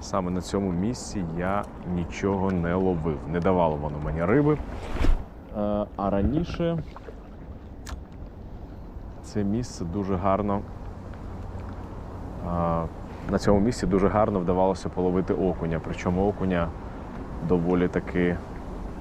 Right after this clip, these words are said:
непоганого розміру. Як на воблери, так і на тейлспінери. Як класно.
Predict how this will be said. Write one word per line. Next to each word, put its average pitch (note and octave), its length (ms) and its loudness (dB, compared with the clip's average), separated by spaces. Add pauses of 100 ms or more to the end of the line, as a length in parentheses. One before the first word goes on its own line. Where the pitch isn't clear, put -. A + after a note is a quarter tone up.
(560)
непоганого F2+ 720 4
розміру. E2 440 2 (1900)
Як F#2 200 4
на F2+ 80 4
воблери, G#2 500 4
так F2+ 260 0
і F2+ 40 0
на E2+ 120 2
тейлспінери. G2 800 2 (680)
Як A#2 140 4 (100)
класно. E2+ 460 4